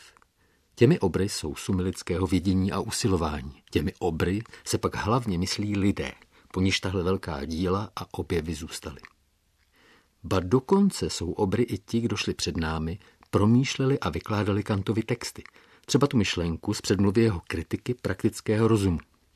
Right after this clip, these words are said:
že totiž, cituji, „ideje Boha a nesmrtelnosti nejsou podmínkami morálního zákona, nýbrž pouze podmínkami nutného objektu vůle určeného tímto zákonem.“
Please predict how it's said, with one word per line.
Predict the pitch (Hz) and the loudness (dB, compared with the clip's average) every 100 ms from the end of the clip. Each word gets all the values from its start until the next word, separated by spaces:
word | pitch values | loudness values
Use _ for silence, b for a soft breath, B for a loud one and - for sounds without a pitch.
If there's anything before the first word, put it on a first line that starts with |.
| _ | _
že | - 92 | -2 0
totiž, | 82 - 104 - | 0 -2 -2 -2
cituji, | - 90 85 87 B B B B | -4 -2 2 2 B B B B
„ideje | 143 143 170 139 | 2 2 2 2
Boha | 85 80 90 | 0 -2 -2
a | 110 101 | -4 -2
nesmrtelnosti | 85 - 92 82 87 90 90 101 - | -2 -4 -6 -6 -4 -2 -2 -6 -6
nejsou | 98 98 - 82 | -4 -2 -2 -4
podmínkami | 76 90 92 98 101 104 98 | -2 0 2 2 2 2 2
morálního | 82 80 87 90 92 82 | 2 2 4 4 2 0
zákona, | 73 73 76 87 90 - B B B - | 0 -2 -2 -2 -2 -4 B B B 0
nýbrž | 127 147 | 2 2
pouze | - 139 113 | 2 2 2
podmínkami | 92 95 104 110 113 113 110 | 2 2 6 6 6 4 6
nutného | 101 110 104 110 113 110 | 6 4 2 2 2 0
objektu | 123 101 107 - 113 | -2 -2 -2 -2 -4
vůle | 95 98 87 76 76 | 0 2 2 0 -2
určeného | 98 - - 82 87 73 | -4 -4 -4 -2 -2 -4
tímto | - 82 85 95 | -4 -4 -2 -2
zákonem.“ | 80 76 - 73 - | -2 -4 -8 -10 -12